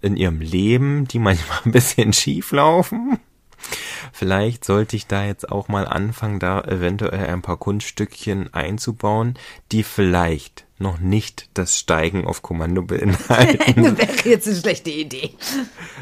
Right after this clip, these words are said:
Speaker 1: Sondern erstmal alles andere rundherum um diese Sache. Also es ist eine Empfehlung, vor allem finde ich dies, die Einleitung des Buches schon sehr, sehr spannend.
Speaker 2: Aha.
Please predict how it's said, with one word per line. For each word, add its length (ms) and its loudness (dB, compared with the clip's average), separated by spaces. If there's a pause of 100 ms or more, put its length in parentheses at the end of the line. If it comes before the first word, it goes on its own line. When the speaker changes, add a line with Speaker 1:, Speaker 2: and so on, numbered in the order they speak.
Speaker 1:
Sondern 420 4
erstmal 480 2
alles 380 0
andere 480 -2
rundherum 1040 0 (260)
um 200 2
diese 260 0
Sache. 460 -4 (600)
Also 380 2 (100)
es 400 -2
ist 280 -4
eine 180 2
Empfehlung, 460 2
vor 140 0
allem 140 2
finde 220 0
ich 100 -8
dies, 360 -8 (100)
die 220 -2
Einleitung 480 0
des 140 -8
Buches 380 -8
schon 180 -2
sehr, 140 0
sehr 140 -2
spannend. 500 -4 (100)
Speaker 2:
Aha. 280 -4